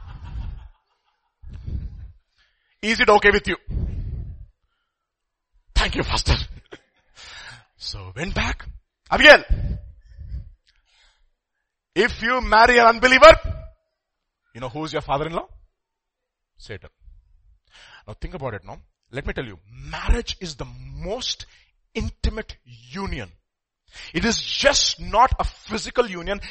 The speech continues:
It is a spiritual union. That is the reason why it says,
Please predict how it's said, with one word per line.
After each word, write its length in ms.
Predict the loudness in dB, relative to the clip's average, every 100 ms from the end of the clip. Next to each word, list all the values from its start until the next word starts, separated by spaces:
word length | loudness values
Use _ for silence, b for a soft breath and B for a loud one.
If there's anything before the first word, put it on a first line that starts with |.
| B
It 120 | -2 0
is 120 | 0
a 60 | -2
spiritual 920 | -4 -8 4 8 8 6 4 4 4
union. 340 | -2 -4 -8 _ _ _ _ _ _ _ _ _ _ _ _ _ _ _ _ _ -20 B B
That 160 | 6
is 80 | 6
the 60 | 4
reason 180 | 6 8
why 80 |
it 80 | 8
says, 320 | 10 8 6